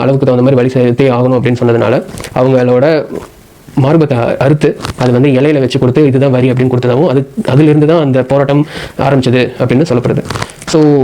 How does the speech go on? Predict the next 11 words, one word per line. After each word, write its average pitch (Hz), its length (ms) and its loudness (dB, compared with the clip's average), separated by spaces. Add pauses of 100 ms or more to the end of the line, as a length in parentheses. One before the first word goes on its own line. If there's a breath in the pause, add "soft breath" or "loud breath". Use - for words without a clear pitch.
(260)
இது 165 140 4
வந்து 170 160 4
உறுதி 165 180 0
செய்யப்படாத 139 520 2
தகவலா 127 320 2
இருந்தாலும் 123 300 0 (100)
இன்னுமே 165 320 4
அந்த 127 160 0
ஏரியா 143 220 2
பேர் 127 160 2
வந்து 120 200 2